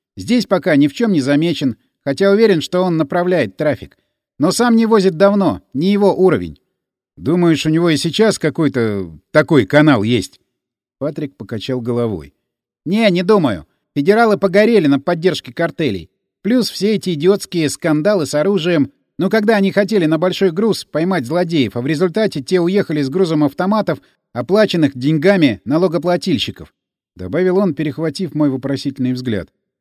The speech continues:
А, да, читал. Я тогда в Панаме был. Эль Чапо снова в тюрьме. Правда, один момент интересен.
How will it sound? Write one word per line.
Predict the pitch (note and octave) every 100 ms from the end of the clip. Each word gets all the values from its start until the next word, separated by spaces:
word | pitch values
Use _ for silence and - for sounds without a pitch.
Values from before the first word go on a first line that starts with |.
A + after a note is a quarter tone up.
| _ -
А, | A2+ G3+
да, | F3 F3
читал. | F3 F#3+ D#3+ D3+ D3+ A2
Я | - C#3+
тогда | F#3 F3+ F#3+
в |
Панаме | - G#3 F#3+ C3+
был. | C3+ B2+ D#2+ _ _ _ _ _ _ -
Эль | G3 G3+
Чапо | - A#3 G#3 F3+
снова | F#3+ G#3 F3+
в |
тюрьме. | - D3 C#3+ D3+ - _ _ _ _
Правда, | - G3+ F#3 F#3+
один | F#3+ G3+
момент | G3+ G#3+ D#3+
интересен. | C3+ C3 D3 A#2 -